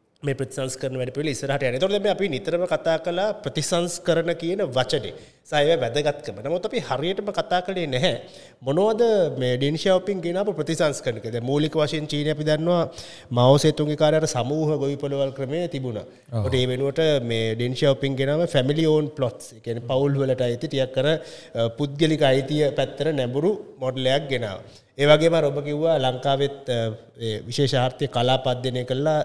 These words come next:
Speaker 1: ඒ, ඒ හා සමගාමී විදේ-, විශේෂ ආර්ථික කලාප ඒගොල්ලෝ ඇති කළා. ඒ වගේම ඩුවල් ට්‍රැක් ප්‍රයිසිං කියලා එක පැත්තෙන් ආණ්ඩුව ප්‍රයිස් කන්ට්‍රෝල් යනකොට වෙළඳ පොළටත් අවස්ථාව ලබා
Speaker 2: හ්ම්.
Speaker 1: දුන්නා,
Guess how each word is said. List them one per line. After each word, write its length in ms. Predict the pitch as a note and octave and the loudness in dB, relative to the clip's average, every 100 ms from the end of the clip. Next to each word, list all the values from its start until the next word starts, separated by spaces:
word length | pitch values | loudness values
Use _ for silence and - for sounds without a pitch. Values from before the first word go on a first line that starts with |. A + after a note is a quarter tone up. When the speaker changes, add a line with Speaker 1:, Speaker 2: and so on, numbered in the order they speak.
| - | -4
Speaker 1:
ඒ, 160 | B2+ C3 - | -4 -4 -4
ඒ 160 | C3+ C#3 | 2 4
හා 120 | B2+ | 4
සමගාමී 520 | C3 B2+ B2+ B2+ D3 | 0 -2 -2 -2 -2
විදේ-, 320 | C3 B2 C3 | -2 -4 -8
විශේෂ 320 | B2 B2 C3+ C3+ | -6 -4 -2 -2
ආර්ථික 340 | B2+ B2 C3+ D3 | -2 -4 -8 -10
කලාප 420 | - B2+ C#3 C#3+ D#3 - - _ _ _ - | -4 0 0 0 -4 -6 -14 _ _ _ -10
ඒගොල්ලෝ 400 | B2+ C3 C#3 D#3 - | -6 -2 2 2 0
ඇති 260 | B2+ C3 | -6 -6
කළා. 260 | B2 A2 G#2+ | -6 -4 0
ඒ 100 | C3 | 2
වගේම 220 | C#3+ D3+ | 2 0
ඩුවල් 340 | D3 C3+ D3+ | 0 2 2
ට්‍රැක් 240 | D3+ D3+ - | 4 0 -2
ප්‍රයිසිං 400 | - C3 B2 C3 | -2 0 0 -4
කියලා 240 | B2+ C#3+ C#3+ | -4 -2 -2
එක 60 | B2+ | -4
පැත්තෙන් 360 | B2+ C#3 C3 | -4 -4 -4
ආණ්ඩුව 400 | A#2+ B2+ C3+ C#3 C3 - - _ _ | -2 -4 -2 -2 -2 -6 -20 _ _
ප්‍රයිස් 240 | B2+ B2+ - | -2 0 0
කන්ට්‍රෝල් 400 | C3+ B2+ C3 B2 | -2 -2 -2 -2
යනකොට 280 | A#2+ C#3 F3+ | -2 -2 0
වෙළඳ 280 | C3 D3 | 0 0
පොළටත් 380 | D#3+ D#3 D3+ D#3 | 2 2 2 2
අවස්ථාව 400 | C#3+ C#3 - C#3 | 2 0 0 0
ලබා 260 | C3+ C3 B2+ | 2 2 2
Speaker 2:
හ්ම්. 60 | |
Speaker 1:
දුන්නා, 280 | G2+ B2+ D3+ | 2 -2 -4